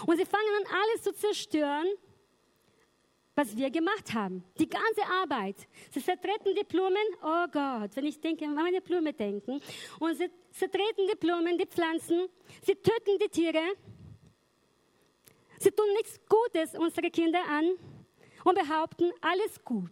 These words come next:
es gehört mir alles. Nicht schön, oder? Wer von euch, wer von uns hier würde einfach sitzen bleiben und zugucken, wie alles kaputt wird, alles demoliert wird?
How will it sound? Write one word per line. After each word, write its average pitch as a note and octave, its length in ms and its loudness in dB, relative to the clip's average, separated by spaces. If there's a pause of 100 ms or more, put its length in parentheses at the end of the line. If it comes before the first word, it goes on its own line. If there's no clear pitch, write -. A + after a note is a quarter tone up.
es - 160 -12
gehört C4+ 260 -4
mir B3+ 300 -4
alles. F3+ 380 -8 (960)
Nicht D#4+ 180 -2
schön, A3 240 -2
oder? B3+ 160 0 (340)
Wer F4 320 2
von G4 320 0
euch, F#3+ 340 -4
wer D4+ 200 0
von F4+ 200 -2
uns F4+ 260 0
hier G3 320 -2 (220)
würde E4 160 2 (120)
einfach F4+ 180 0
sitzen G4+ 480 0
bleiben E4 320 0
und E4 120 -2
zugucken, F4+ 520 0 (320)
wie D4+ 100 0
alles D4+ 480 -2 (400)
kaputt A3+ 420 -2
wird, F3+ 200 -4 (180)
alles F#4 320 0
demoliert D4 580 0
wird? F#3+ 240 -6